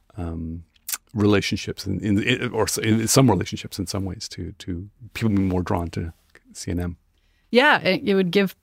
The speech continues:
Speaker 2: people the freedom to leave relationships they didn't want to be in, or, like you said, redefine their relationships. So, yeah, I think financial components are a contributor to whether we're monogamous or non-monogamous,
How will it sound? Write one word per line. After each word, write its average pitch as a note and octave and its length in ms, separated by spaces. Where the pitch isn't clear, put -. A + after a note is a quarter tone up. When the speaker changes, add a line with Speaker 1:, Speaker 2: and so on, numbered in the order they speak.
Speaker 2:
people G#3 300
the F3+ 120
freedom F#3 600
to F3+ 260
leave F#3+ 340
relationships F#3 500
they F3+ 100
didn't D#3+ 200
want D#3 120
to D#3+ 60
be G3+ 160
in, F#3+ 140
or, D#3+ 200
like D#3+ 240
you E3+ 60
said, E3+ 160
redefine F3 520
their F#3 100
relationships. F3 680
So, D#3 380
yeah, F#3+ 140
I - 80
think A3+ 180
financial F3+ 800
components F3 720
are D#3+ 560
a F3+ 40
contributor F#3 760
to D#3+ 580
whether E3+ 580
we're E3+ 160
monogamous E3 500
or G3+ 180
non-monogamous, D#3+ 1000